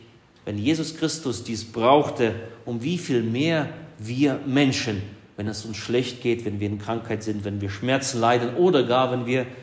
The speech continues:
sterben, lasst uns doch das überwinden, was vielleicht uns daran hindert, und rufe nach diesem Gebet.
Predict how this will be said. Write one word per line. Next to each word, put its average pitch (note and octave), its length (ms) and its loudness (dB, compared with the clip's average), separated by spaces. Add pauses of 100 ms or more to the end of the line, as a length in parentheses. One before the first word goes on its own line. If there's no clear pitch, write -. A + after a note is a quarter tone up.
(340)
sterben, D3 720 8 (1200)
lasst B2 240 -2
uns B2+ 140 -8
doch - 280 -4
das C3 240 -6
überwinden, A2 840 -2 (320)
was G2+ 200 -8
vielleicht G#2 280 -2
uns G#2+ 180 -8
daran G2+ 300 -4
hindert, A#2+ 520 -2 (280)
und A2+ 280 -10
rufe E3+ 320 0
nach G2 160 -2
diesem G#2+ 320 -4
Gebet. B2 420 0